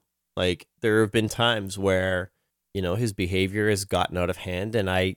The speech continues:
didn't feel that it was the autism. And so it starts by taking a toy away. And if he screams more, then I take another toy, and I just look at him and say, "You wanna do it again?"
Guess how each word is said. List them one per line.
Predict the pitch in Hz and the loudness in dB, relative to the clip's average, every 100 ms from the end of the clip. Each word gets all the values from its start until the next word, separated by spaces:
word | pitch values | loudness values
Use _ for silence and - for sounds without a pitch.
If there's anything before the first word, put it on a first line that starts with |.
| 104 | -6
didn't | 104 95 | -4 -4
feel | 95 - 160 135 | -4 -2 -2 -2
that | 78 - | -6 -10
it | - | -8
was | 85 80 - | -6 -6 -6
the | 82 - | -8 -4
autism. | 78 67 69 62 50 _ _ _ - | -4 -4 -10 -12 -16 _ _ _ -10
And | 82 | -8
so | - 85 85 | -4 0 4
it | 87 | 2
starts | - - 85 - | 0 -2 -2 -2
by | - 92 | -2 -2
taking | - 98 110 | 0 -2 -2
a | 107 | -4
toy | - 139 131 | -2 0 0
away. | 80 50 101 _ _ _ _ _ _ - | -2 -8 -16 _ _ _ _ _ _ -6
And | 87 85 | -2 -2
if | - | -2
he | |
screams | 92 - 98 98 95 | -6 -2 0 0 0
more, | 90 113 | 2 2
then | 107 98 | 2 0
I | 107 | 0
take | - 117 | 0 0
another | 113 123 | 2 2
toy, | 127 - 80 76 | 2 0 -2 -2
and | 80 | 0
I | 95 | 0
just | 107 110 | 0 2
look | 127 - | 4 4
at | 90 | 2
him | 80 | 0
and | 82 | -4
say, | - 98 95 80 - _ _ _ _ _ _ _ | 0 2 4 0 -6 _ _ _ _ _ _ _
"You | 92 | 2
wanna | 95 101 | 4 4
do | 104 120 | 8 8
it | 123 | 8
again?" | 127 151 240 | 6 4 2